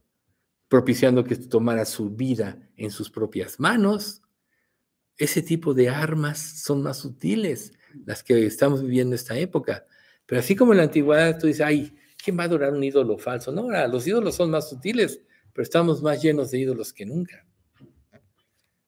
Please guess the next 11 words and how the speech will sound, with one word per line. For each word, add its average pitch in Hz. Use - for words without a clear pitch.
Y -
somos, 139
y 113
aunque 113
tú 139
digas, 131
"Yo 123
solo 196
adoro 165
a 160
Dios", 131